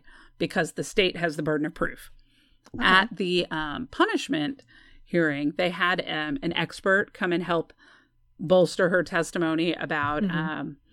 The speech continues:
Speaker 1: the sudden passion defense and
Speaker 2: Mm-hmm.
Speaker 1: discuss some of the, um,
Speaker 2: That's right, 'cause they, they tried to,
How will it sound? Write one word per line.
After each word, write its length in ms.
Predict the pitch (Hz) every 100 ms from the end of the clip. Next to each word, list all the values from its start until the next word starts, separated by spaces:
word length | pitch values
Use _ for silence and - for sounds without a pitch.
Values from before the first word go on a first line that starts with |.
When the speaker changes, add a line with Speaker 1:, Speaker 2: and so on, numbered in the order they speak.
| _ _ -
Speaker 1:
the 300 | 165 156 139
sudden 360 | - 180 170
passion 400 | 175 170 180 180
defense 580 | 170 190 180 180 - - _ _ - - - _ _ _ _ _ _ _ -
and 500 | 165 160 311 220 185
Speaker 2:
Mm-hmm. 220 | 180 220
Speaker 1:
discuss 580 | 147 165 - - 160 160
some 240 | - 180 170
of 100 | 160
the, 220 | 165 156
um, 400 | 156 - - - -
Speaker 2:
That's 180 | 233 254
right, 120 | 214
'cause 160 | 214 190
they, 100 | 254
they 260 | 208 226 233 - -
tried 260 | 233 240
to, 400 | 214 190 170 165